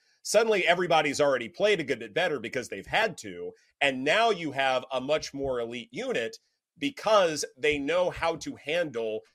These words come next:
different types of adversity because you don't have that one guy you have to rely upon. And I wonder if that's the evolution we're seeing with the Packers, where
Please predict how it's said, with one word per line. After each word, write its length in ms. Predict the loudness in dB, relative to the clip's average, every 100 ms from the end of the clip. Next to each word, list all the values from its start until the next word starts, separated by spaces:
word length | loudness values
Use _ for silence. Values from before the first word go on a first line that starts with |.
| _ 0
different 380 | 0 0 -6
types 340 | -2 -2 -2 -6
of 100 | -12
adversity 680 | -8 -6 -4 -6 -8 -10 -12 _ _ -12
because 500 | -10 0 2 2 -4
you 140 | -12 -4
don't 260 | -2 -2
have 180 | -2 -2
that 180 | -2 -4
one 240 | -4 -6 -2
guy 220 | 0 0
you 180 | -4 -10 -4
have 220 | 0 0 -4
to 100 | -8
rely 320 | -6 -2 -2
upon. 260 | -2 -8 _ _ _ _ _ _
And 100 | -2
I 60 | 0
wonder 340 | 0 2 2
if 100 | 2
that's 260 | 0 0 -2
the 140 | -2
evolution 500 | -2 -4 -8 -8 -10
we're 80 | -10
seeing 280 | -8 -8 -8
with 100 | -10
the 60 |
Packers, 580 | -4 2 2 0 -8 -12
where 340 | -4 -2 -2